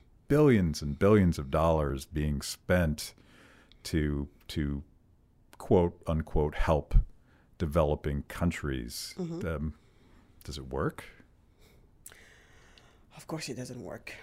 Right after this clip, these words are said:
Speaker 2: Unfortunately, it doesn't work. Um, so remember the, where we ended up, what I was trying to tell you earlier, where we're left, we become independent, we're left with socialist, um,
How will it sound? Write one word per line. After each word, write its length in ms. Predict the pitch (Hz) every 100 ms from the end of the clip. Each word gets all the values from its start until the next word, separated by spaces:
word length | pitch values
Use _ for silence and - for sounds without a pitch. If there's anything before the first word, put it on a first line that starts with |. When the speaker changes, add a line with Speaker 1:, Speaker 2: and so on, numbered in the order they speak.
| -
Speaker 2:
Unfortunately, 640 | 196 190 226 226 156 143 139
it 60 |
doesn't 240 | 131 131 117
work. 260 | 87 - - -
Um, 540 | 175 160 147 139 143 - - - - - - - - - _ - _ _ _ _ _ _ _ _ _ -
so 240 | - 214
remember 360 | 196 196 202 220
the, 240 | 196 175 185
where 160 | 180
we 140 | 180 -
ended 220 | 180 170
up, 240 | 156 - - - - _ _ _ _ _ -
what 160 | 175 170
I 60 |
was 140 | 160 -
trying 140 | 165
to 60 | 160
tell 80 | 165
you 120 | -
earlier, 500 | 165 170 151 143 143
where 460 | 156 160 151 151 147 - _ _ _ _ _ _ _ _ _ - - _ _ _ _ -
we're 160 | 180
left, 380 | 180 226 226 - - -
we 160 | 185
become 280 | 180 202 220
independent, 520 | 220 208 202 180 170
we're 140 | 165 175
left 200 | 185 190
with 120 | 196
socialist, 640 | - 180 - 175 170 - - _ _ -
um, 460 | 170 165 160 160